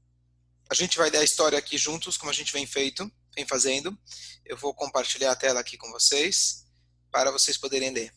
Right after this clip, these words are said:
Aqui, na verdade, é o Talmud já traduzido em português. Dessa forma, todo mundo pode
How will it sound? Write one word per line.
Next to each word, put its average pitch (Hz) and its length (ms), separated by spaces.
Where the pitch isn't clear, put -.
Aqui, 123 220
na 160 80
verdade, 147 580
é - 80
o 120 80
Talmud 143 420
já 147 240
traduzido 135 540
em 156 120
português. 151 960
Dessa 135 240
forma, 143 400
todo 135 220
mundo 131 200
pode 123 400